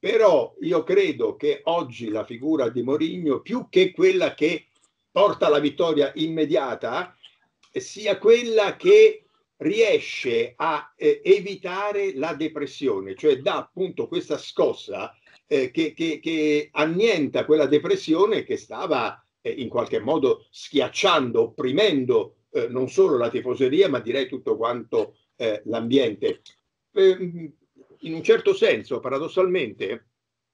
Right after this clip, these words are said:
è una scossa anche dentro lo spogliatoio, perché è chiaro che della rosa dei venti, venticinque che ci sono ora, sicuramente ci saranno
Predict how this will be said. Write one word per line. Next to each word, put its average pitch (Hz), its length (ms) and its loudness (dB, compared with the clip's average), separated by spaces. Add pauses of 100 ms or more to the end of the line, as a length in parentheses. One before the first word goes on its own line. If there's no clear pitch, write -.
(200)
è - 60 -10
una 147 200 -4
scossa 190 380 -6
anche 151 200 -4
dentro 135 200 -4
lo 120 140 -2
spogliatoio, 107 720 -2 (340)
perché 143 380 2
è - 160 0
chiaro 160 500 0
che 156 400 -4 (320)
della 160 320 0
rosa 175 380 0
dei 127 180 2
venti, 151 340 0
venticinque 131 680 -2
che 123 140 2
ci - 120 -6
sono 151 280 -2
ora, 113 380 2
sicuramente 123 680 -4
ci - 140 -8
saranno 104 640 -6